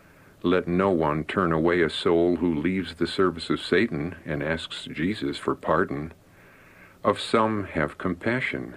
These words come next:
making a difference. When they give evidence that the Spirit of God is striving with them, present to them every encouragement for entering the Lord's service. Do not discourage them by indifference,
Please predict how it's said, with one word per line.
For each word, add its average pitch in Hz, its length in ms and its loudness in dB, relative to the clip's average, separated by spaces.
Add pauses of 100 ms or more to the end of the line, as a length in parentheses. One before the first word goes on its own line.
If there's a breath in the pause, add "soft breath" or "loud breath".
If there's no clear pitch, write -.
(120)
making 76 480 -2
a 73 40 -4
difference. - 480 -4 (1080 loud breath)
When 90 160 2
they 92 120 4
give 85 200 0
evidence 82 480 0
that - 160 -2
the - 80 -2
Spirit 85 340 2
of 73 140 -8
God 80 260 2
is 85 160 2
striving 82 560 2
with 92 220 2
them, 85 360 0 (540 loud breath)
present 139 380 2
to 123 100 0
them 104 340 0
every 123 300 4
encouragement 71 760 0
for - 220 -4
entering 85 420 0
the 78 100 -4
Lord's 76 460 0
service. - 520 -4 (720 soft breath)
Do 104 100 2
not 107 280 0
discourage 76 640 -2
them 80 240 0
by 73 200 -2
indifference, 85 920 -2